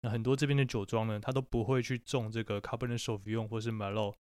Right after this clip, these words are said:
而是种像是这个 Pinot Noir 或是 Chardonnay 这样的一个葡萄品种。不过，如果我们越往北，越往这个内陆，那就会开始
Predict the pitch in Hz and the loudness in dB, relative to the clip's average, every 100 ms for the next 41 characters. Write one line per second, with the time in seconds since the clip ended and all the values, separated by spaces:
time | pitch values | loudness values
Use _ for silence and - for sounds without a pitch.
0 | - - - 123 135 151 123 131 120 110 | -20 -8 -2 0 2 2 2 2 0 -2
1 | - 110 - 107 98 - 117 117 120 104 | -2 -4 -2 -4 -4 -6 -4 0 2 2
2 | 107 117 113 - 113 110 101 95 - 110 | 0 -2 0 2 2 0 -2 -8 -6 -4
3 | 107 101 - 104 98 98 95 95 92 - | -4 -4 -6 -6 -6 -8 -10 -8 -10 -12
4 | _ _ _ _ - 131 180 131 - - | _ _ _ _ -4 8 10 10 6 0
5 | 139 151 120 160 147 120 110 120 117 - | 4 4 4 6 8 8 4 0 0 -2
6 | 123 _ _ _ 139 131 104 98 104 113 | -8 _ _ _ 0 2 2 -2 -4 0
7 | 110 110 131 117 120 104 - _ _ _ | 0 0 2 2 2 0 -6 _ _ _
8 | 131 117 123 123 131 - 117 - | 2 2 2 2 2 0 -2 -2